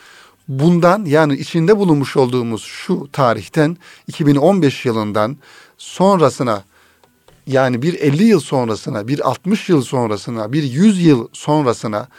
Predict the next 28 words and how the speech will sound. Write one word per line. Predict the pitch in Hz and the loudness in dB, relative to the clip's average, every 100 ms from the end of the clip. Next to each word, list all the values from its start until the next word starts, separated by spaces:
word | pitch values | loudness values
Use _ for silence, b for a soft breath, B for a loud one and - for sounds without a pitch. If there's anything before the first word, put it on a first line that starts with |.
| b b _ | b b _
çok | 233 - | -4 -2
güzel | 147 156 208 | 0 2 2
şeyler | - 139 117 104 | 4 2 2 -2
söyleyen, | - 120 113 104 104 | -2 0 2 -2 -4
çok | 104 180 165 | -8 -8 -4
güzel | 139 170 185 | -2 -2 -2
kelimeler, | - 139 139 131 165 135 - B B B B | -2 0 2 2 2 0 -6 B B B B
e, | 127 | -8
gönderen | 110 127 147 170 139 110 101 117 b b b - | -2 2 4 6 4 2 -4 -14 b b b 0
ve | 139 127 | 0 2
bunu | 175 247 | 2 4
da | 160 170 180 b b | 2 0 -6 b b
şu | - 247 | -2 4
anda | 240 180 151 | 4 4 2
da | 139 117 135 | 4 0 -2
bize | 127 123 139 | -6 0 0
yaşatan | 120 - 143 170 190 151 | 0 -2 -2 -2 -2 -4
bir | 170 | -4
yazardan, | 139 127 123 143 139 180 185 | 0 0 4 2 4 0 0
bir | 156 | -4
yazarın | 135 127 123 151 196 143 | 0 2 4 4 4 2
daha | 123 113 | 0 0
doğrusu | 117 113 104 113 | -2 -2 -6 -12
kitabından | - 139 120 117 139 | -8 -6 -4 0 0
inşallah | 139 113 120 110 104 b b b b | 0 -4 -4 -2 -2 b b b b
sizlere | - 127 113 120 185 190 - | -4 -2 2 2 2 -4 -2
bahsedeceğim | 127 113 117 110 110 127 147 | -2 0 -4 -4 -2 -4 -2
bu, | 123 117 | 2 2